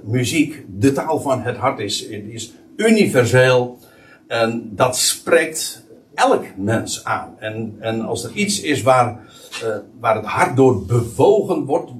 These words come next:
of dat nou in mineur is of in majeur, u begrijpt wat ik bedoel, in beide gevallen, eh, is muziek en zang, geeft daar als, eh, geen andere taal uitdrukking aan.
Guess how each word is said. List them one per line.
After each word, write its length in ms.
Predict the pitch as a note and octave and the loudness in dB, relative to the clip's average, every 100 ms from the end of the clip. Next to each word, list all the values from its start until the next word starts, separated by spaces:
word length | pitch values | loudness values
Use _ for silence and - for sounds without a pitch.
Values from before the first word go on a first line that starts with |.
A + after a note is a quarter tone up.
| - | -6
of 160 | D#3+ D3+ | -4 0
dat 200 | C#3 - | 0 2
nou 320 | A#2+ A2 A2+ | 4 4 2
in 520 | B2 G#2+ G2 - - - | -2 -4 -4 -8 -14 -10
mineur 640 | A2 E3 G3+ F3+ F3 E3+ | 2 6 6 6 4 4
is 260 | D#3+ E3 - | 2 2 2
of 200 | B2 A#2 | 0 0
in 180 | G#2 G2+ | -2 0
majeur, 720 | D3+ D3+ B2 D3 D3 D3 - - - | 2 4 6 8 6 4 -6 -20 -18
u 60 | B2+ | -6
begrijpt 320 | A#2 B2 B2 | -2 0 2
wat 120 | A2 | 0
ik 120 | F#2+ G2 | -2 -6
bedoel, 420 | G#2+ A2+ A2+ - - - | -4 -4 -4 -8 -18 -16
in 380 | - A#2+ A#2 - | -6 -6 -6 -10
beide 380 | G2+ B2+ F3 F3+ | -2 2 4 4
gevallen, 680 | A#2+ A#2+ B2 A#2 A#2 A2+ - - - | 2 2 4 4 2 0 -4 -18 -14
eh, 100 | A2 - C#3 | -12 -8 -6
is 220 | C3 - G#2+ | -6 -8 -6
muziek 720 | A2 G#2 - G3 G3+ - - - - - - _ | -4 -2 -2 -2 -2 -6 -14 -20 -20 -20 -20 _
en 160 | B2 | -2
zang, 460 | - C3+ C3+ C3+ C#3 - | 4 4 4 -2 -8 -16
geeft 500 | - - C3+ A#2+ - | -14 -2 -2 -2 -2
daar 440 | C3 F#3 G3+ - - _ _ | -2 -2 -10 -12 -18 _ _
als, 320 | B2 - - | -4 -4 -6
eh, 100 | F#2 - | -8 -8
geen 380 | - G3+ C4+ | -2 2 2
andere 440 | C4 A3+ G#3 C3+ - | 2 0 0 -2 -2
taal 420 | - A#2+ C3 - | 0 2 2 -2
uitdrukking 760 | - D#3+ B2 B2 B2 A2 G2+ G2 | 0 2 4 4 4 2 -6 -4
aan. 300 | F#2+ - | -6 -6